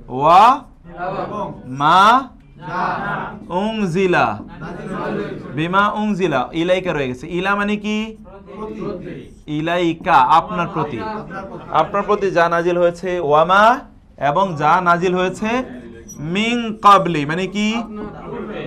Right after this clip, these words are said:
কা মানে আপনার। আপনার পূর্বে যা নাজিল হয়েছে। আবার বলেন তো, বিমা মানে কি বললাম?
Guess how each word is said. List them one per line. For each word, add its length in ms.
কা 180
মানে 240
আপনার। 380
আপনার 400
পূর্বে 540
যা 400
নাজিল 260
হয়েছে। 260
আবার 240
বলেন 240
তো, 140
বিমা 300
মানে 200
কি 100
বললাম? 460